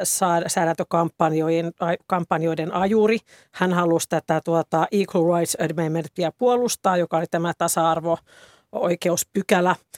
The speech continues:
Äh, ja näitä sarjajaksoja käytettiin sit esimerkkitapauksina kongressissa ja tietoiskujen pohjana kansalaisjärjestöissä. Että tää oli aikanaan jo politisoitu silloin, kun tätä tehtiin.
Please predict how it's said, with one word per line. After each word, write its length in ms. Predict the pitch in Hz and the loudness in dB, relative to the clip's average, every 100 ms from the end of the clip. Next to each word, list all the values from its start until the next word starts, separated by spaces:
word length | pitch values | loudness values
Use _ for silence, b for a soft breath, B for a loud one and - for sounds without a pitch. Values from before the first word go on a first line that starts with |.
| B B - | B B 0
Äh, 220 | 175 175 - 180 | 4 4 2 0
ja 80 | |
näitä 160 | 185 185 | 2 4
sarjajaksoja 720 | 254 262 208 220 - 220 202 | 4 4 4 4 2 2 2
käytettiin 760 | - 247 233 185 - - 156 170 | 2 2 2 -2 -4 -2 0 0
sit 140 | 185 - 220 | -4 -4 -2
esimerkkitapauksina 1120 | 226 214 185 - 190 220 214 180 165 - 165 - | 0 2 0 -2 0 2 2 2 0 -2 -4 0
kongressissa 800 | 196 175 165 160 - 165 - 170 | 2 4 0 -2 -2 -2 -2 -2
ja 120 | 170 - | -2 0
tietoiskujen 800 | 233 202 165 165 - 170 180 170 | 0 2 0 0 -2 -2 -2 2
pohjana 520 | 214 196 160 160 147 - | 4 4 0 -6 -8 -12
kansalaisjärjestöissä. 1400 | 165 170 202 196 180 214 208 226 202 - 220 202 - - b b b b 185 | -10 -10 -10 -10 -10 -10 -10 -10 -10 -10 -8 -4 -4 -6 b b b b -8
Että 260 | - 202 - | 2 2 2
tää 180 | - 208 | 4 6
oli 220 | 226 226 | 8 8
aikanaan 440 | 220 240 185 170 170 | 6 6 2 2 2
jo 100 | 175 | 2
politisoitu 680 | 220 196 165 165 180 180 185 | 4 4 2 -2 -6 -6 -4
silloin, 380 | - 185 180 | -4 -4 -4
kun 120 | 170 175 | -6 -8
tätä 240 | 175 170 | -6 -4
tehtiin. 560 | - 180 - - 170 175 | -2 -2 -4 -6 -6 -6